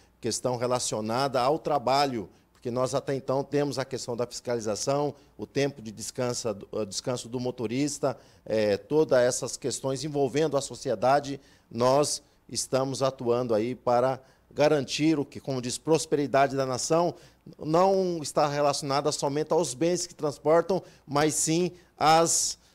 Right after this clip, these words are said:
famílias que faz parte desse contexto que a rodovia acaba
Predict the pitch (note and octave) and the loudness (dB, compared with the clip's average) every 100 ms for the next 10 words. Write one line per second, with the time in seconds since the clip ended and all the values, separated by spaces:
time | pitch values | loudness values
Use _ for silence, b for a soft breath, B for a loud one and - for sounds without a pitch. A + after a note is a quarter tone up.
0 | b - F#3+ F#3 G#3+ G#3+ D3+ - - F#3 | b 2 2 6 4 6 2 0 0 -2
1 | F3+ G3+ F#3+ - F3 F3+ D#3+ F3 F3 E3+ | 2 2 2 2 4 2 0 0 0 -4
2 | D3+ E3 F3 F3 E3+ D#3 E3+ D#3 A#2+ D#3+ | -2 0 -2 0 -2 -2 0 -2 -2 0
3 | E3 D#3+ B B - C#3+ - C#3+ C#3+ B2+ | 0 -2 B B -6 -6 0 2 4 2
4 | G#2+ | 0